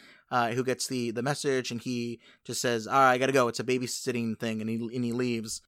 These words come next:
And then we find out later, right, that he actually was kind of taken away to another location, and the rest of these staff members, uh,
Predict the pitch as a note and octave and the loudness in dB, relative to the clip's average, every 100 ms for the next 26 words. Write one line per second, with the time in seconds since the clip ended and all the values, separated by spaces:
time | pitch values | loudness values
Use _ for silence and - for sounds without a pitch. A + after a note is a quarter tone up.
0 | - C3 C#3 C#3 D3+ D3+ C#3+ C#3+ A3 C#3+ | -6 -2 -2 0 0 0 2 2 2 2
1 | C3+ C3 A#2+ B2+ C3 D#3 D#3+ - A#2+ B2+ | 0 -2 -8 -6 0 2 2 -2 0 2
2 | F#3 - - A#2+ G#2+ - C#3 C3 A#2+ B2 | 2 0 -6 -8 -6 -4 -2 -2 0 0
3 | B2+ B2 A#2 _ _ _ - C3+ A#2+ B2+ | 0 -2 -4 _ _ _ -2 0 2 2
4 | C3 A#2+ A2+ C#3 C3+ C3 A2+ A2+ _ - | 2 0 -2 0 0 0 -2 -4 _ -20
5 | - B2+ B2 A#2+ C#3 - C3+ B2 - C3 | -10 -4 -2 2 2 2 -4 -4 -2 0
6 | B2 B2+ A#2+ A#2 A2+ - - A#2+ | 0 -2 -2 0 -2 -4 -2 -2